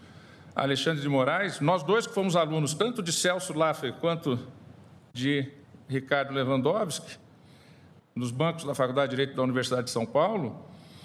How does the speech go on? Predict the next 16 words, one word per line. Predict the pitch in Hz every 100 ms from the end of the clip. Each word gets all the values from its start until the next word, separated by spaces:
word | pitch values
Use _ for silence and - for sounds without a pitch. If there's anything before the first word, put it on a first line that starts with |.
| - - - - - - - - - - - - - -
o | 247
ministro | 220 240 240 247 - 208
Ricardo | 208 208 220 214
Lewandowski | 214 202 220 226 240
dá | 214 233
a |
decisão | 233 233 - 202 160 214 240 160 - - - - - - - - -
sobre | - 180 190 180
a, |
a, | 160 - 147
a, | 139 135 - 131 135
a | 127
vacina, | 131 120 - 247 208 120 - - -
que | 160
é |
homologada | 180 175 160 131 139 131 113 113